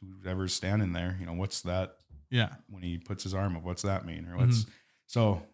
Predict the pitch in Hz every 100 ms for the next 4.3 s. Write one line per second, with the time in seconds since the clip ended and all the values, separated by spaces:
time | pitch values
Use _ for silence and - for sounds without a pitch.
0 | _ 95 101 113 120 107 92 104 104 101
1 | 95 90 _ _ _ _ 82 80 95 92
2 | 107 - 92 82 92 95 92 87 90 87
3 | 87 - 85 92 90 92 - 92 90 -
4 | 87 85 90